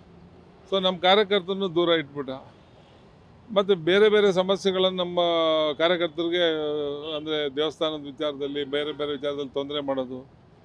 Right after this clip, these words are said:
ನಮ್ಮ ಹಳ್ಳಿಗೆ, ಸ್ವಂತ ಹಳ್ಳಿಗೆ ಏನು ಗಣಿಗಾರಿಕೆಯಿಂದ ಮೂಲವಾಗಿ ತೊಂದರೆ ಆಗಿರುವಂಥ ಹಳ್ಳಿ ನಮ್ಮದು. ಸುಮಾರು ಐವತ್ತು ಕೋಟಿ ರೂಪಾಯಿ ರಿಲೀಸ್ ಆಗಿದೆ ಅದಕ್ಕೆ ಅಭಿವೃದ್ಧಿ ಆ ಥರದ ಗ್ರಾಮಗಳಿಗೆ.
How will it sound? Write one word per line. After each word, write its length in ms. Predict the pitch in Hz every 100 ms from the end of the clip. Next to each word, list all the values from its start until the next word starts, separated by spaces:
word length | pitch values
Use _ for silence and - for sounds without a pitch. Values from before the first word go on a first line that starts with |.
| - _ - 147
ನಮ್ಮ 200 | 165 185
ಹಳ್ಳಿಗೆ, 580 | 131 156 202 214 190 151
ಸ್ವಂತ 280 | 156 165
ಹಳ್ಳಿಗೆ 640 | 170 156 160 135 123 139 170 - - - - - - 170
ಏನು 260 | 214 202
ಗಣಿಗಾರಿಕೆಯಿಂದ 880 | 156 175 202 208 202 190 175 190 185 196 160 156 147 147 143
ಮೂಲವಾಗಿ 640 | 165 214 233 233 226 220
ತೊಂದರೆ 340 | 185 190 190 196
ಆಗಿರುವಂಥ 320 | 190 185 170
ಹಳ್ಳಿ 280 | 165 165 170
ನಮ್ಮದು. 440 | 156 143 131 139 - - - _ - - - - - - -
ಸುಮಾರು 300 | 185 233 208
ಐವತ್ತು 400 | 196 233 233 -
ಕೋಟಿ 240 | 214 202
ರೂಪಾಯಿ 460 | 196 175 208 208 202
ರಿಲೀಸ್ 400 | 170 180 214 185
ಆಗಿದೆ 520 | 180 160 143 117 -
ಅದಕ್ಕೆ 640 | 143 147 147 143 139 139 147
ಅಭಿವೃದ್ಧಿ 400 | 156 170 156 151
ಆ 140 | 147
ಥರದ 280 | 147 160 139
ಗ್ರಾಮಗಳಿಗೆ. 720 | 143 156 160 147 131 104 -